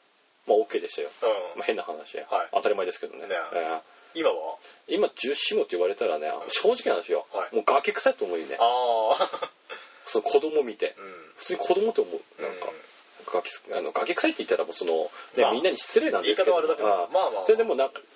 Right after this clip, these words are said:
Speaker 1: なんかでもやっぱ子供だなって、高校生見ても、
Speaker 2: うん。
Speaker 1: 正直な話、
Speaker 2: うん。
Speaker 1: 子供だなってちょっと思うんですよ。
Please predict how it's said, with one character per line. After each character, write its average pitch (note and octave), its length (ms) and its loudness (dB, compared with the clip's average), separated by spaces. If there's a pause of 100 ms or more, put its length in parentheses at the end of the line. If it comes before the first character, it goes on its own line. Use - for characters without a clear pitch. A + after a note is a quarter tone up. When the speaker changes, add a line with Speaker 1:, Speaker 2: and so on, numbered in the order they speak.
(120)
Speaker 1:
な A3+ 120 4
ん G#3+ 40 0
か E3+ 60 2
で G#3 80 4
も F3+ 100 0
や D#3 80 2
っ - 20 -2
ぱ - 100 2
子 - 240 4
供 A3+ 200 2
だ A#3 60 2
な A3+ 80 2
っ - 20 0
て、 - 80 -8
高 C#4+ 260 4
校 D#4+ 140 2
生 - 140 2
見 A2+ 120 -4
て C3+ 120 0
も、 C#3 360 4
Speaker 2:
う A#2+ 40 -14
ん。 A2 40 -12 (180)
Speaker 1:
正 C4 200 6
直 B3+ 220 0
な D3 40 4
話、 D#3 300 4
Speaker 2:
う G3+ 40 4
ん。 - 120 -2 (500)
Speaker 1:
子 G#3 80 8
供 A#3 200 2
だ A#3 100 2
な B3 80 0
っ - 40 -4
て - 140 -18
ち - 100 0
ょ - 20 0
っ - 20 -6
と - 80 0
思 F#2 180 -2
う E2+ 40 -4
ん - 20 -4
で C#2+ 60 -8
す - 80 -12
よ。 - 80 -12